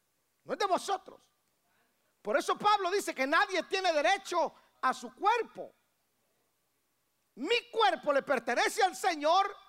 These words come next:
y a Paola. El cuerpo de ella le pertenece al Señor y a mí. Es escritural. Ah, si usted no cree en la Escritura, ese es pro-,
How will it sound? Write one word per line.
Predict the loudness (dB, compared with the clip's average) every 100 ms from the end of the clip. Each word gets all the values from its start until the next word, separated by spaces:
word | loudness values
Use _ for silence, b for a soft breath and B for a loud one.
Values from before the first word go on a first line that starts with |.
| _
y | -4
a | -4
Paola. | -2 -2 -2 -4 -10 -16 _ _ _ _ 0
El | 2 2
cuerpo | 0 0 0
de | 2 2
ella | 2 0 -2 b -4
le | -4
pertenece | -2 -4 -4 -4 -2
al | -2
Señor | -2 0 2 2 0 -10 _ _ _ _ _ _ _ _ _
y | -18
a |
mí. | -16 -18 _ _ _ _ _ _ _ _ _ _
Es | -12 -12
escritural. | -12 -10 -10 -8 -10 -10 -14 _ _ _ _ _ _ _ _ _ _ _ _ _ _
Ah, | -10
si | -10
usted | -6 -2
no | -2 0
cree | 0
en | 2
la |
Escritura, | -2 -6 -6 -2 -2
ese | -4
es |
pro-, | -10 -8 -8